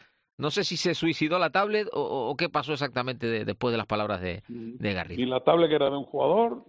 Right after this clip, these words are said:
Speaker 1: No,
Speaker 2: ¿De quién
Speaker 1: no lo sé,
Speaker 2: era?
Speaker 1: no lo sé, lo desconozco, la verdad.
Speaker 2: Ah,
Speaker 1: Suya no
Speaker 2: vale.
Speaker 1: es.
Speaker 2: No lo sé. No, suyo es todo, todo, todo. Los futbolistas también, todo, todo.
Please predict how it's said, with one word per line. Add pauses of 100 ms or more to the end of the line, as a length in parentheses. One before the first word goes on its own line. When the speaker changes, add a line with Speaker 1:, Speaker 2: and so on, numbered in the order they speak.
(260)
Speaker 1:
No,
Speaker 2:
¿De
quién
Speaker 1:
no
lo
sé,
Speaker 2:
era?
Speaker 1:
no
lo
sé,
lo
desconozco,
la
verdad. (340)
Speaker 2:
Ah,
Speaker 1:
Suya
no
Speaker 2:
vale.
Speaker 1:
es. (2250)
Speaker 2:
No
lo
sé.
No,
suyo
es
todo,
todo,
todo.
Los
futbolistas
también,
todo,
todo.